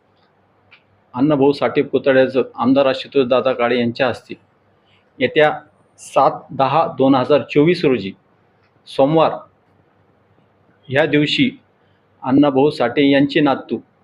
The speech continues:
सचिन, सचिनजी साठे यांच्या हस्ते, अ, त्या उद्घाट-, अ, पुतळ्याचं अनावरण होणार आहे.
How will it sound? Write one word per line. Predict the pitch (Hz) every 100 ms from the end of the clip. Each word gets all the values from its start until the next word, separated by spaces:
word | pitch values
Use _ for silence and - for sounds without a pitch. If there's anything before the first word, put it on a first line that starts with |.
| _ _
सचिन, | - 123 - 160 170 - _ _ _ _ _ _ _ _ _ _
सचिनजी | - 131 123 156 160 139 165
साठे | 160 127 147 117 - _ - _ -
यांच्या | 120 135 156 147
हस्ते, | 117 - 117 - _ _ _ _ _ _
अ, | - - _ -
त्या | 151
उद्घाट-, | 151 - 123 135 139
अ, | 139 - 123 113 113 _
पुतळ्याचं | 139 151 160 151 151 127 - _ 135 123 123 _ _ _ -
अनावरण | 131 151 170 185
होणार | 127 117 113
आहे. | 110